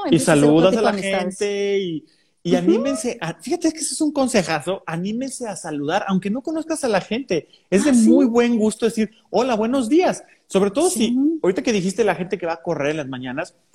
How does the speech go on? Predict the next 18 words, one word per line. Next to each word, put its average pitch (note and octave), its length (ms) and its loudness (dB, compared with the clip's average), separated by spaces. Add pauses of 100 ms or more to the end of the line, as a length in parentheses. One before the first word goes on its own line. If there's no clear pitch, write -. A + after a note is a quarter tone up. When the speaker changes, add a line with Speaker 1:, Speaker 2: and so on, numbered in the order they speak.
(180)
Speaker 1:
siempre C4+ 300 0
te - 80 -6
estás A#3 180 0
viendo B3 220 -2
con F#3 160 -2
los D#3 180 -2
mismos, D#3+ 540 -4 (320)
anímate C4 460 2
a - 20 8
decirles, G#3+ 460 2
"Hola". A3 340 0
A D3 80 2
lo D#3+ 80 4
mejor F3+ 280 0
de A#3 60 4
ahí A#3 120 2
sale G#3+ 240 0
una G#3 340 -2